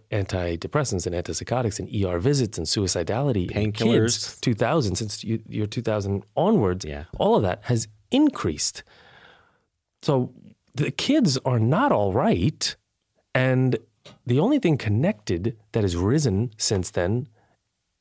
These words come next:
Speaker 1: is the intoxicant of the digital space,
Speaker 2: Mm-hmm.
Speaker 1: is phone use. So if you have this amazing device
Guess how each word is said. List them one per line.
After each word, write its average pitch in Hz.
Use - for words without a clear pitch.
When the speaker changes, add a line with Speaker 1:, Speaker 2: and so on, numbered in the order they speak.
Speaker 1:
is 104
the 107
intoxicant 98
of 95
the 101
digital 90
space, -
Speaker 2:
Mm-hmm. 87
Speaker 1:
is 92
phone 90
use. 80
So -
if 87
you 143
have 113
this 98
amazing 101
device 98